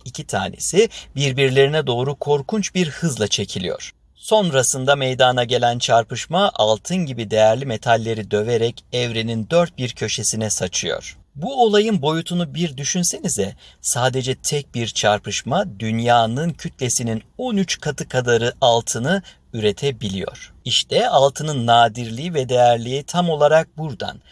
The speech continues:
bu inanılmaz kozmik kökenlerden geliyor. Tamam, altın uzaydan geldi.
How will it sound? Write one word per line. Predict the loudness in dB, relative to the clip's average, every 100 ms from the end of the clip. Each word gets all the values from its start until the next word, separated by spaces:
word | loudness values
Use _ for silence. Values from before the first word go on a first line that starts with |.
| -20 _
bu | -8 -4
inanılmaz | 0 2 2 0 2 2 0
kozmik | -2 -2 -2 -8
kökenlerden | -6 -4 0 2 2 2 2 0
geliyor. | -2 -4 -6 -10 -16 _ _ _ _ _
Tamam, | -4 0 0 -2 -2
altın | 4 4 2 -4
uzaydan | -4 0 2 2 0 0
geldi. | 2 2 0 -12